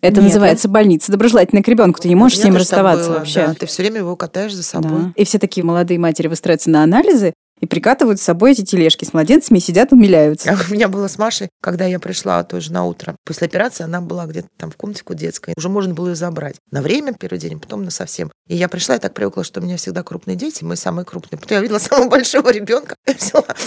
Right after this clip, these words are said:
Speaker 3: кювес и попыталась увести какого-то мальчика, <laughs> который был. И я так удивилась, и думаю, ну ладно, беру следующего рядом, ну, какого-то крупного. И тоже выясняется, что это не мой ребёнок. И вот у второго этого мальчика мама там была, лежала в другой палате.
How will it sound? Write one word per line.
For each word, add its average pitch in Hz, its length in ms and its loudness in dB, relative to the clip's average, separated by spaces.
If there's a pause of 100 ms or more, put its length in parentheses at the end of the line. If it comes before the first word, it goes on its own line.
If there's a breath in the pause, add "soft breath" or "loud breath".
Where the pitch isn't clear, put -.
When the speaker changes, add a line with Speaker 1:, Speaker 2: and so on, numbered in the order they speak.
(120 loud breath)
Speaker 3:
кювес 247 440 0
и 294 60 -6
попыталась - 580 0
увести 233 320 -2
какого-то 233 360 2
мальчика, - 640 0 (100)
<laughs> - 540 0
который 254 340 4
был. 247 260 0
И 214 60 0
я 214 160 4
так - 220 -6
удивилась, 240 680 -2
и 190 440 -8
думаю, 175 280 -6
ну 170 100 -2
ладно, 240 440 -4
беру 202 200 -2
следующего 202 540 -2
рядом, 180 360 -4
ну, 214 80 -8
какого-то 180 500 -10
крупного. 175 400 -8
И - 160 -6
тоже 262 360 0
выясняется, 180 440 -4
что - 140 -12
это 170 160 -12
не 190 80 -6
мой 190 200 -2
ребёнок. 170 420 -8
И 185 80 0
вот 190 160 0
у - 20 -12
второго 208 400 -2
этого 180 220 -8
мальчика 180 400 -6
мама 175 300 0
там 156 240 -8
была, 160 220 -6 (160)
лежала 190 220 0
в 170 40 -2
другой 160 220 -8
палате. 208 440 -4